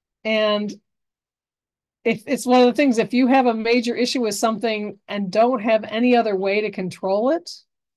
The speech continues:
and those work for you and you're okay using them, I, you know, it is certainly something that's perfectly sensible to do. Um, you, what are your other options? Is like, well, then you don't grow those things,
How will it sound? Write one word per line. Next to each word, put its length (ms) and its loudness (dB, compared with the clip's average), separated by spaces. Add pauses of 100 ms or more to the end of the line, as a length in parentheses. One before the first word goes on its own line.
(1160)
and 180 -2
those 280 4
work 280 0
for 100 0
you 300 2
and 160 -2
you're 160 0
okay 260 0
using 400 -2
them, 340 0 (640)
I, 220 -6 (160)
you 160 -8
know, 200 -2
it 80 -4
is 160 -8
certainly 360 0
something 420 -4
that's 220 -4 (100)
perfectly 520 -4
sensible 540 -6
to 120 -6
do. 360 -4 (680)
Um, 480 -2 (240)
you, 300 -10
what 240 4
are 60 4
your 180 2
other 200 2
options? 520 -2
Is 100 -10
like, 200 -2
well, 200 -2
then 160 0
you 100 -2
don't 240 -4
grow 220 0
those 260 -6
things, 500 -20